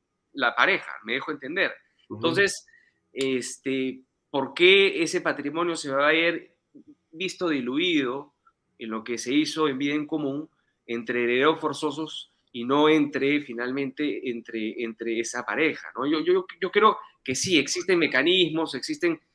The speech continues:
Speaker 1: eh, distintos artículos en el Código Civil, eh, para poder de alguna manera prever estos supuestos, pero creo que es una realidad y eso tampoco hay que negarlo. Existen parejas del mismo sexo que hacen vida en común y hacen un patrimonio en común. Entonces,
Speaker 2: Mm.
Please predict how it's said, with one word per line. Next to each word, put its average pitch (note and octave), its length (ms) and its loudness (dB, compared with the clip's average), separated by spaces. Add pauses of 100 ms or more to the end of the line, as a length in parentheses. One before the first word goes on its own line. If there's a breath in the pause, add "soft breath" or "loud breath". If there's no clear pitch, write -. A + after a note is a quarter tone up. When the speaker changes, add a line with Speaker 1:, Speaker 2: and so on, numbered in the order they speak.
(200)
Speaker 1:
eh, A#2 540 -2
distintos D3+ 840 -2
artículos E3 560 2
en B2+ 80 -4
el A#2+ 100 -6
Código E3+ 340 2
Civil, D#3+ 540 -2 (340)
eh, A2+ 140 -8
para A#2+ 340 2
poder C#3+ 340 6
de D#3+ 60 8
alguna D#3 280 6
manera D3 380 2
prever C3 300 0
estos D3+ 220 -4
supuestos, D#3 500 -4
pero B2 180 -6
creo F#3 260 0
que C#3+ 180 0
es D3 180 -2
una E3 180 0
realidad C3 500 4 (120)
y C3+ 120 -4
eso D#3 140 -4
tampoco C#3 360 -6
hay D3 60 -2
que D3+ 120 -4
negarlo. B2 460 4 (440)
Existen E3 460 -2
parejas D3 380 0
del B2+ 120 -6
mismo D3+ 200 -4
sexo E3 360 -4
que D3+ 80 -4
hacen D3 180 -8
vida D3 140 0
en D3 100 -4
común E3+ 360 -2
y C#3+ 80 2
hacen D3 220 -4
un E3 100 -4
patrimonio D#3+ 600 4
en G#2 60 -10
común. G2 320 -18 (500)
Entonces, D#3+ 640 0
Speaker 2:
Mm. - 60 -20